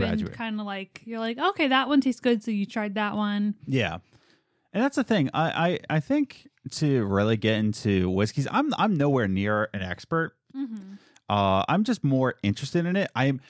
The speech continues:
Speaker 1: I, I do not have the bank account to be an expert.
Speaker 2: Yeah,
Speaker 1: Let's put it
Speaker 2: you're,
Speaker 1: this
Speaker 2: you're
Speaker 1: way.
Speaker 2: a hobby whiskey
Speaker 1: I,
Speaker 2: drinker.
Speaker 1: yeah, it's just like a, it's like a, I'm a weekender. Like, what, what do they call it? Um,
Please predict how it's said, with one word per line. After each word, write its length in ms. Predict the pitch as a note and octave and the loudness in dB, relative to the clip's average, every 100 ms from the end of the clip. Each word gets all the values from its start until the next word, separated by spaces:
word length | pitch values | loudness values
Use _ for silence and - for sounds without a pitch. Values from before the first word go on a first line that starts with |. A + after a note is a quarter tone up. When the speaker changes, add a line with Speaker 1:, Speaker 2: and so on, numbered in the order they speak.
| - - - _ C3+ | -20 -20 -20 _ 0
Speaker 1:
I, 180 | D#3 - | 0 0
I 120 | C#3+ | 0
do 160 | C#3+ D#3 | 0 2
not 200 | D#3 D3 | 0 0
have 180 | D#3 C3 | -2 0
the 80 | |
bank 300 | A2 A#2+ A2+ | 0 0 -2
account 320 | - G2+ E2+ - | -4 -2 -2 -2
to 60 | |
be 140 | F#2+ F2+ | -2 0
an 80 | F2+ | -2
expert. 280 | E2+ G2 | -4 -2
Speaker 2:
Yeah, 60 | F2 | 0
Speaker 1:
Let's 120 | B2 | 2
put 120 | - C#3 | 4 2
it 40 | |
Speaker 2:
you're, 100 | - | 2
Speaker 1:
this 160 | B2+ C4 | 2 4
Speaker 2:
you're 100 | - | 4
Speaker 1:
way. 60 | |
Speaker 2:
a 80 | E4+ | 4
hobby 480 | C#4 C4 A#3+ A3 G#3+ | 0 -2 -2 -2 -4
whiskey 480 | G3+ E3+ - G3+ G3 - | -6 -8 -14 -14 -10 -2
Speaker 1:
I, 200 | F3 A#3 | 0 0
Speaker 2:
drinker. 180 | - | 0
Speaker 1:
yeah, 220 | B3 G#3+ G3+ | 0 2 2
it's 180 | B3 | -2
just 160 | D4 - | -4 -2
like 180 | C#4 C4 | -2 0
a, 240 | C#4+ C#4+ A#3 | 0 0 -2
it's 180 | A#3+ C4+ | -2 -2
like 160 | B3+ | 0
a, 140 | A3 - | 0 0
I'm 200 | F#3+ G#3 | 0 2
a 120 | G3 | 2
weekender. 920 | D#3+ E3+ F3 F#3 D#3+ D3+ C3+ C3+ B2+ - | 2 0 0 0 2 2 4 2 0 -2
Like, 220 | C#3+ D3 C#3+ | -2 0 2
what, 240 | D3 D3+ | 0 0
what 140 | C3+ | 2
do 40 | C#3+ | 2
they 120 | B2 | 2
call 260 | A2+ G#2 G2 | 2 2 2
it? 80 | |
Um, 360 | F#2+ G2 F#2+ | 0 -2 -2